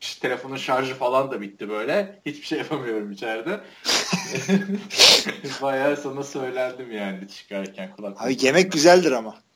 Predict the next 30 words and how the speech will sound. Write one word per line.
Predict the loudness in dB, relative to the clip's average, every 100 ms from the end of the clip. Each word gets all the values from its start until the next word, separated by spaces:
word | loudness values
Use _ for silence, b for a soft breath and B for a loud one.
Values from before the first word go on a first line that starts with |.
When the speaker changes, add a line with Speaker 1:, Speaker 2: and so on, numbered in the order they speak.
| -14
Speaker 2:
Yemekte | -10 -8 -6
sıkıntı | -6 -8 -2 0
olmaz. | 0 -4 -6
Speaker 1:
Ya, | -4
fena | -4 -2 -4 -6
değildi | -8 -8 -4 -4
abi | -4 -6 -8
de | -6
yani | -4 -4 -8
bir | -16
buçuk | -20 -18 -16
saate | -6 -6 -6 -6 -6 -6 -8 -6
değmez | -4 -4 -4 -6 -6 -8
yani. | -14 -16 -18 -20 -4
Speaker 2:
Hiç | 0 2
steak | 6 6 6
yemedim | 0 0 -4
orada | -6 -6 -6
da. | -8 -10 _ _ _ _ _ _ _ _ -20 -20 _ _ _ -16
Speaker 1:
Fena | -10 -8 -6
değil | -6 -6
abi. | -6
Speaker 2:
Hadi | -6 -6
bakalım. | -6
Speaker 1:
Steak | -8 -8 -2
her | 0 0
yerde | -2 -6 -6
güzel | -8 -6 -6 -8 -12 -18
yani. | -16 -16 -20 _ _ _ _ _
<laughs> | -12 -10